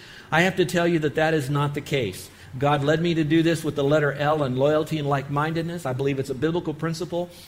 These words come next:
and I get to tell you, with, with the most authentic heart I can tell you, that I get to pastor a church where there's an incredible amount of loyalty and like-minded in this church.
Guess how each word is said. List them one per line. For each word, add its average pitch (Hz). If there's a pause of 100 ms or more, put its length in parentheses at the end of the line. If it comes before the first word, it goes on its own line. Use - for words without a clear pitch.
and 123
I 175
get 147
to 151
tell 139
you, 110 (920)
with, 127
with 131
the 135 (240)
most 143
authentic 190
heart 151
I 135
can 139
tell 139
you, 110 (540)
that 143
I 170
get 160
to 156
pastor 143
a 127
church 139
where 131
there's 131
an 127
incredible 180
amount 143
of 127
loyalty 131
and 123
like-minded 131
in 113
this 117
church. -